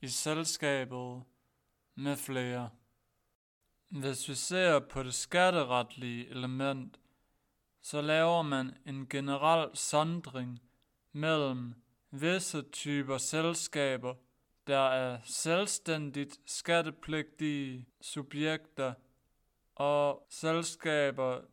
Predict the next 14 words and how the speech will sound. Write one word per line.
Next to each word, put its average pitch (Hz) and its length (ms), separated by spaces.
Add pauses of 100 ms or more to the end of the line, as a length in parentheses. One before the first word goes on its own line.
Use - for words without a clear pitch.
(380)
der 143 160 (120)
ikke 185 340
er 131 240
selvstændigt 143 960
skattepligtige 131 1400
subjekter. 131 840 (1700)
Her 151 240
taler 160 420
man 135 280 (100)
om 135 180
selskaber, 135 920 (380)
der 139 80
er 139 160
omfattet 135 760